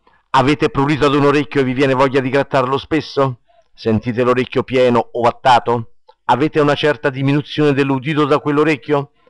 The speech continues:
Allora potreste avere un fungo del canale uditivo esterno. Le muffe penetrano facilmente nel condotto dell'orecchio e possono trovare la spinta a moltiplicarsi in condizioni particolari,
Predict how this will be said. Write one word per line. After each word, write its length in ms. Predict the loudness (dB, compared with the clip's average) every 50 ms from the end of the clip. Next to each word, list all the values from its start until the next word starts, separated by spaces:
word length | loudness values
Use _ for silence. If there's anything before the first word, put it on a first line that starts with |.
| _ _ _
Allora 400 | -2 0 0 2 2 2 0 0
potreste 480 | 0 -2 -2 -2 0 -2 -2 -2 -2 -2
avere 400 | 0 0 -2 -2 -2 -4 -6 -4 _
un 120 | 0 0 0
fungo 540 | -2 -6 -6 -4 -2 -2 -2 -2 -4 -6 -4
del 200 | -2 -2 -2 0
canale 440 | 0 0 2 2 2 2 2 0 -2
uditivo 460 | -4 -6 -8 -10 -8 -6 -4 -2 -4
esterno. 680 | -4 -4 -4 -2 -2 -2 0 0 -2 -2 -2 -4 -8 _ _ _ _ _ _ _ _ _ _ _ _ _ _
Le 160 | 0 2 4
muffe 540 | 4 4 2 0 -2 -2 -2 0 0 -2 -6 -14 -20 -20 -20 _ -20 _
penetrano 540 | 0 0 2 2 2 0 0 0 0 0 0
facilmente 600 | 0 -2 -2 -2 -2 -2 -2 0 -2 -2 -2 -4
nel 160 | -4 -4 -4 -4
condotto 440 | -2 -2 -2 -2 -2 -4 -6 -4
dell'orecchio 680 | -4 -2 -2 0 -2 -2 -4 -8 -10 -10 -8 -8 -8 -6
e 100 | -6 -6
possono 460 | -2 -2 -2 -2 -2 -2 -2 0 0 0
trovare 360 | 0 0 2 4 2 2 2
la 120 | 0 -4
spinta 500 | -4 -6 -6 -4 -4 -2 -2 -2 -4 -2 0
a 120 | 0 0
moltiplicarsi 1000 | 2 2 0 -2 -4 -8 -10 -10 -10 -6 -2 0 0 0 0 -4 -10 -12 -12 -10 _
in 160 | -2 -2 -2
condizioni 560 | 0 0 -2 -2 -2 -4 -2 0 0 0 0
particolari, 760 | 0 -2 -4 -6 -6 -4 -2 0 2 2 2 0 -2 -6 -10